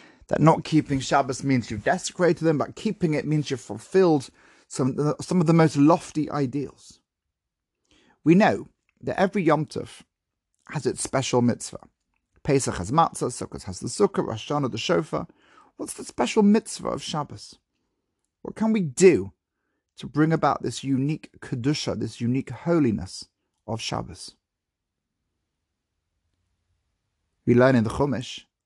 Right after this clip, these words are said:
"And on the sixth day they prepared what they brought." When it came to the manna, the mon that fell in the desert, they needed to prepare it on the Friday and be ready when Shabbos came in. But the rabbis tell us this posuk is more than that.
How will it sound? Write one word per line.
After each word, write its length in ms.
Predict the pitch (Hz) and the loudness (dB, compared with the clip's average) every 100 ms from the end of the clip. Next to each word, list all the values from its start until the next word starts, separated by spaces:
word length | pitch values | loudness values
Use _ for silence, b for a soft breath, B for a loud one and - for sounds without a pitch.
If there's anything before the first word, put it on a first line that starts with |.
| _ _ _ - | _ _ _ -2
"And 80 | 127 | 2
on 120 | 113 | 2
the 80 | 110 | 2
sixth 400 | - 139 - - | 0 -2 -2 -2
day 160 | 147 | 0
they 100 | 120 | 2
prepared 560 | 110 113 - 185 139 117 | 0 -4 -10 -6 -4 -6
what 300 | - 113 - | -6 -8 -2
they 100 | 120 | -2
brought." 380 | 110 135 123 - | -2 0 0 2
When 100 | 101 | -4
it 100 | - | -4
came 360 | 151 139 117 | 2 4 2
to 420 | - - 143 117 90 b b b b - | 0 2 4 4 2 b b b b -4
the 80 | 120 | 0
manna, 440 | 123 143 143 185 - _ _ - | 4 4 4 2 -2 _ _ -10
the 100 | 120 | -4
mon 300 | 127 143 170 | 2 2 2
that 180 | 131 - | -2 -4
fell 220 | 127 135 | -4 -2
in 80 | 117 | -2
the 80 | 104 | -2
desert, 400 | 123 143 170 - | -2 -4 -4 -6
they 80 | |
needed 240 | 120 123 - - | -6 -6 -10 -10
to 220 | 123 104 - _ - | -6 -6 -8 _ -14
prepare 400 | 117 123 165 156 | -10 0 4 4
it 120 | 117 - | 2 -2
on 100 | 117 | -4
the 60 | |
Friday 480 | 110 - 143 170 170 | -4 0 0 2 -2
and 140 | - 113 | -4 -6
be 100 | 110 | -6
ready 500 | 107 139 143 117 107 b b | -2 -2 -2 -8 -8 b b
when 160 | 110 | -8
Shabbos 400 | 120 123 107 107 | -8 -6 -6 -8
came 320 | - 127 110 104 | -10 -8 -6 -6
in. 280 | 135 95 - _ _ _ _ _ _ _ _ _ _ _ _ _ _ _ b b b - | -10 -12 -14 _ _ _ _ _ _ _ _ _ _ _ _ _ _ _ b b b -4
But 160 | 110 | -2
the 80 | 143 | 2
rabbis 340 | 151 196 185 - | 4 4 2 2
tell 160 | 185 | 2
us 140 | 156 - | 2 0
this 160 | 135 | -6
posuk 380 | - 202 185 160 | -2 -4 -2 -4
is 100 | 143 | -2
more 200 | 151 151 | -2 -4
than 160 | 117 98 | -4 -6
that. 280 | - _ | -8 _